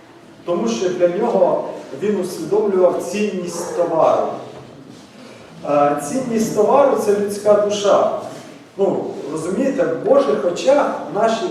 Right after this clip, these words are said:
душі мають цінність. Ми його творіння, яке він полюбив, якому він дав життя. І він не стояв за ціною заради нашого спасіння. А тепер переходимо до основного. Яка ж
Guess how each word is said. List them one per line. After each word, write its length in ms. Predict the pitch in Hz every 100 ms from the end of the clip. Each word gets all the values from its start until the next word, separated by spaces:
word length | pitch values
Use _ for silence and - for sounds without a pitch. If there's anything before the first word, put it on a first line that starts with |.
| -
душі 320 | 254 233 190 190
мають 400 | 240 214 202 -
цінність. 480 | 202 190 131 - -
Ми 160 | 214 226
його 180 | 190 202
творіння, 640 | - 180 180 151 123 -
яке 280 | 170 202 214
він 160 | 214
полюбив, 580 | - 185 185 135 131 - - - - - - 147
якому 460 | 160 208 226 214
він 260 | - - -
дав 200 | 208 -
життя. 680 | 185 185 - 160 - - - - - 131 - - - -
І 100 | 185
він 280 | 277 285 220
не 140 | 254
стояв 560 | - 226 226 240 240 -
за 180 | 196
ціною 580 | - 202 196 254 277 196
заради 500 | 190 196 226 - 185 185 196
нашого 400 | 214 214 175 170
спасіння. 800 | 170 175 165 170 156 - - - - - - - - - - -
А 60 | -
тепер 320 | 180 277 269
переходимо 540 | 214 202 208 196 190 180
до 80 | 175
основного. 480 | 175 175 160 - - - - - - -
Яка 440 | 190 - 220
ж 80 | 262